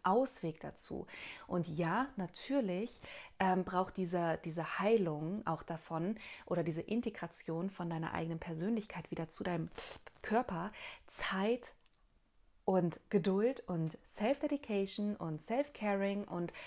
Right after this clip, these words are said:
was auch immer, ähm, auf deine eigene Story zutrifft, aber es ist möglich. Und genau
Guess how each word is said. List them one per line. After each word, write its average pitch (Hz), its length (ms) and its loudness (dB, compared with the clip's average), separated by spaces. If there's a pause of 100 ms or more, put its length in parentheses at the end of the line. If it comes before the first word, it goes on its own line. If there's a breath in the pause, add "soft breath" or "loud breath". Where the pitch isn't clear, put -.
(140 loud breath)
was 214 200 4
auch - 160 4
immer, 220 460 4 (540 loud breath)
ähm, 185 400 6
auf 180 160 2
deine 190 300 2
eigene 226 260 4
Story 180 320 -2
zutrifft, - 680 -6
aber 196 360 2
es - 180 -4
ist - 300 -4 (220)
möglich. 185 960 4 (320 loud breath)
Und 240 180 8
genau 240 440 6